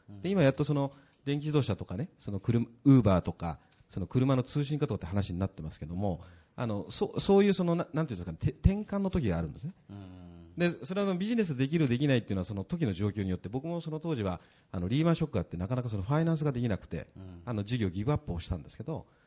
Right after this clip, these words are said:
Speaker 2: ただそういうテーマがあって、で、今回僕はあの、あの、ビットコインっていうのはちょっと、あの、印象あまりみんな良くないと思いますけど、これは僕はあの、お金の革命が、インターネットが起こって、
Speaker 1: うん。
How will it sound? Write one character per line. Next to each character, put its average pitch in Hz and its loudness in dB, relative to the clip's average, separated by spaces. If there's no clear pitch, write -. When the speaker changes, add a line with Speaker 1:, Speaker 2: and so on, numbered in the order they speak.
Speaker 2:
た - -8
だ 165 0
そ 165 -4
う 170 2
い 170 4
う 170 0
テ 170 4
ー 156 4
マ 90 0
が 78 -12
あ 57 -14
っ - -16
て、 - -20
で、 151 -8
今 214 -4
回 170 2
僕 131 -4
は 139 2
あ 135 0
の、 127 0
あ 127 -2
の、 123 2
ビ 123 0
ッ - -6
ト 156 2
コ 165 10
イ 139 10
ン - 2
っ 107 2
て - 2
い - 6
う - 6
の 87 6
は 85 2
ち - -2
ょ 101 0
っ - 2
と、 82 -6
あ 101 -2
の、 92 4
印 156 2
象 185 2
あ 175 2
ま 180 0
り 170 -2
み 165 0
ん 165 0
な 160 2
良 170 2
く 143 2
な 101 4
い 92 4
と - -4
思 87 -2
い 90 -2
ま 87 0
す - -6
け 85 -2
ど、 90 2
こ 131 -2
れ 143 2
は - 0
僕 147 2
は 143 4
あ 135 4
の、 113 4
お 226 0
金 139 4
の 139 2
革 120 0
命 123 4
が、 110 4
イ 110 4
ン 110 2
タ 123 2
ー 120 6
ネ 117 4
ッ - 2
ト 113 -2
が 107 2
起 101 0
こ 104 6
っ - -12
て、 - -14
Speaker 1:
う - -18
ん。 98 -18